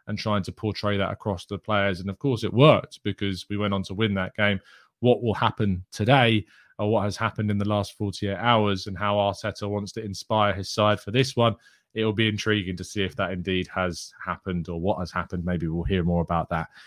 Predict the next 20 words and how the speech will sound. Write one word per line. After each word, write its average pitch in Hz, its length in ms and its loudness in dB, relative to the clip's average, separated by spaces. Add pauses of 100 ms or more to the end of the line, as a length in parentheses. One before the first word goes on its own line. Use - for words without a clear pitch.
(220)
in 107 180 6
the 92 80 4
days 92 340 0
to - 120 -8
come. 160 320 8 (460)
Um, 127 560 10
four 226 280 8
players, 208 400 10
however, 160 340 8
were 185 320 8
missing 170 640 4
from 113 540 6
the 113 120 -2
training 117 380 2
pictures 113 380 -6
that 113 120 -4
were 113 140 -2
released 113 580 0
yesterday. 104 760 -2
Partey, 151 680 6